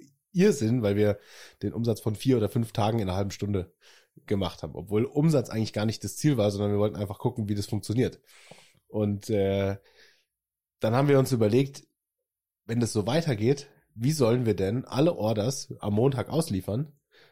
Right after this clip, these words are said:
wenn das so viel mehr Orders sind, als wir, äh, normalerweise haben. Damals hatten wir noch keine Schnittstellen, keine digitalen Anbindungen und, äh, nicht genug Lizenzen für, äh, Customer Care Mitarbeiter, die dann auch diese Orders auch, äh, d-, äh, freischießen können, nicht genug Mitarbeiter im Lager und, und, und.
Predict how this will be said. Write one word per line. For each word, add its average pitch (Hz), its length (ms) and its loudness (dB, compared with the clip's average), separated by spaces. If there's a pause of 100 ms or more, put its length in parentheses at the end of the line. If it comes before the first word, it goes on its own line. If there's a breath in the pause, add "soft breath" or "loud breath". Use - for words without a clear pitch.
(260 soft breath)
wenn 110 160 -2
das 107 220 -2
so 127 240 0
viel 143 260 0
mehr 101 240 -4
Orders 95 300 -8
sind, 95 240 -10
als - 260 -8
wir, 87 360 -4
äh, 92 180 -8
normalerweise 85 480 -8
haben. 76 140 -14
Damals 95 280 -6
hatten 95 160 -8
wir 98 60 -6
noch 95 160 -8
keine 101 280 -2
Schnittstellen, 98 680 -2
keine 104 280 0
digitalen 107 500 -2
Anbindungen 107 680 0 (1160 loud breath)
und, 110 380 -2
äh, 135 120 0
nicht 131 200 2
genug 127 260 2
Lizenzen 143 560 0
für, 120 380 4
äh, 110 140 2
Customer 113 380 0
Care 147 200 2
Mitarbeiter, 117 500 4
die 110 140 -2
dann 107 240 2
auch 107 160 0
diese 107 260 -2
Orders 110 260 0
auch, 101 300 -4
äh, 101 180 0
d-, 101 340 0
äh, 92 40 -8
freischießen 135 580 0
können, 113 280 2
nicht 127 160 0
genug 113 200 2
Mitarbeiter 117 460 0
im 104 140 0
Lager 127 360 2
und, 113 160 0
und, 101 120 -2
und. 139 200 0